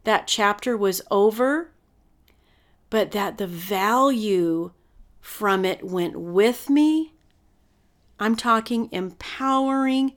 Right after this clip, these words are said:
kinds of stuff, my friends. That's exactly how I want you to look at your career. The chapter may be over, but the value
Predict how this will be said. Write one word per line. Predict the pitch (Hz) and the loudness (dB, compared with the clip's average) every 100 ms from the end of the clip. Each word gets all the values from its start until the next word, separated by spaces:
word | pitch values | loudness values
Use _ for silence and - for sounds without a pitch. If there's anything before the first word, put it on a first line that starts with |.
| _ | _
kinds | - 226 220 220 220 214 - | -8 -2 0 0 -2 -4 0
of | 208 202 214 | 0 -2 -8
stuff, | - - 220 175 151 - - _ _ _ | -8 -2 2 2 0 -10 -20 _ _ _
my | 196 175 | -2 -2
friends. | 165 165 101 62 - - - _ _ _ _ - _ - | -2 -6 -6 -8 -10 -10 -12 _ _ _ _ -20 _ 0
That's | 226 254 247 | 4 4 2
exactly | 240 190 214 208 220 254 | -4 -2 0 0 0 -4
how | 208 220 202 | -2 -2 -2
I | - 196 202 | -2 -2 -2
want | 185 - | -4 -8
you | 185 196 254 269 185 160 - - _ _ _ _ - | -10 -2 2 4 2 0 -6 -12 _ _ _ _ -8
to | - | -4
look | 226 214 220 | 0 0 0
at | - | -2
your | 190 190 190 | -2 0 -2
career. | 190 208 185 170 151 - - _ _ _ _ _ - _ | -4 -10 -6 -4 -6 -10 -20 _ _ _ _ _ -20 _
The | - | -6
chapter | 196 - 226 277 302 330 | -2 0 4 2 2 4
may | 294 285 285 | 4 4 2
be | 254 247 | 0 -2
over, | 208 226 302 233 147 - - _ _ _ _ - _ | 2 2 2 -2 -6 -8 -16 _ _ _ _ -20 _
but | - 190 185 - 202 | -2 2 2 0 -2
the | 185 | -2
value | 170 170 190 190 226 277 285 254 202 185 180 170 170 | -2 -10 -6 0 4 4 4 2 2 2 2 -2 -6